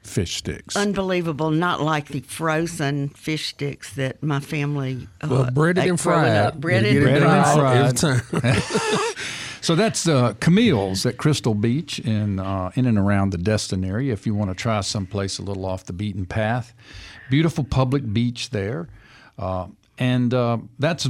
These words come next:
Speaker 1: the main thing that we ate. Uh, on the way home, the kids chose Popeyes. And frankly, I have never eaten until yesterday a Popeyes fried chicken sandwich. They're amazing.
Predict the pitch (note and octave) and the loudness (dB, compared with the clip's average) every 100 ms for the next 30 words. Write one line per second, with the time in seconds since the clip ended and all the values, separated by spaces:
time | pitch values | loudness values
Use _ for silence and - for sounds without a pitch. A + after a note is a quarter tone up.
0 | B2 A#2+ B2 D#3 F#3+ D#3 A#2 F#2+ F#2+ F#2+ | -2 0 2 4 2 2 0 0 -2 -4
1 | F#2+ E2 F#2+ G2 B2+ - - - - - | -4 -6 -4 -4 -6 -8 -20 -20 -20 -20
2 | - - A#2 C3+ C#3+ C3 C#3 A#2 D3+ C#3+ | -16 -6 -2 2 2 4 2 4 4 4
3 | A#2+ A2 - C#3+ A2+ - - A#2 G#2+ - | 2 0 0 0 0 -4 0 0 0 -2
4 | D#3+ F3 - F#2+ F#2+ G#2 A2+ G2+ E3 G#3+ | -2 0 0 -2 -2 -2 -4 -2 0 0
5 | D#3+ - C3+ E3+ C#3+ A2 G#2+ A#2+ C3+ D#3+ | 0 -2 0 2 2 2 2 2 2 -2
6 | D#3 - B2 G2 F#2+ A2+ A2+ G2+ F#2+ G#2 | -4 -2 -2 0 -2 -4 -4 -6 -2 -2
7 | G2+ A#2+ - F#2 F2+ F#2+ G2 G2 - - | 0 0 -2 -6 -4 -4 -6 -10 -16 -8
8 | A2+ - G2 F#2 G2 F#2+ G2 - - _ | -6 -2 -2 0 -2 -2 -4 -8 -12 _
9 | _ _ _ - G2+ F#2+ F#2 G#2 B2 B2+ | _ _ _ -10 -6 -4 -4 -6 -6 -4
10 | E3+ C4 - - - _ _ _ _ - | -4 -6 -8 -12 -20 _ _ _ _ -14
11 | - B3+ C4 D4+ C#4+ A#2+ F2 | -4 0 0 2 0 0 -4